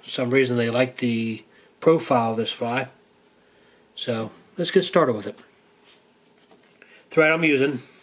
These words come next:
is a Danville two ten. The hook I have in the vise is a Eagle Claw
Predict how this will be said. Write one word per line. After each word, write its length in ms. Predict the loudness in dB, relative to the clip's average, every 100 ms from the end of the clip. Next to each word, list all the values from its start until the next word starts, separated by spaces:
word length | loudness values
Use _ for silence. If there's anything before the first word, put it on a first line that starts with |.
| -20 _ _ _ _ _ _ _
is 240 | -6 -2 0
a 180 | 0 0
Danville 760 | 2 2 2 4 4 4 2 -8 _ _ _ _ _ _ _ _ _
two 160 | -4 -2
ten. 380 | 0 0 0 -6 -14 -20 -20 _ _ _ _ -12 -12 -20 _ _ -16 -4
The 80 | 0
hook 200 | 0 0
I 60 |
have 200 | 0 2
in 60 | 2
the 60 |
vise 400 | 2 4 2 0
is 340 | -2 -2 -2 -2
a 600 | 0 2 2 2 -2 -8 -6
Eagle 280 | -2 2 0
Claw 400 | 0 -2 -2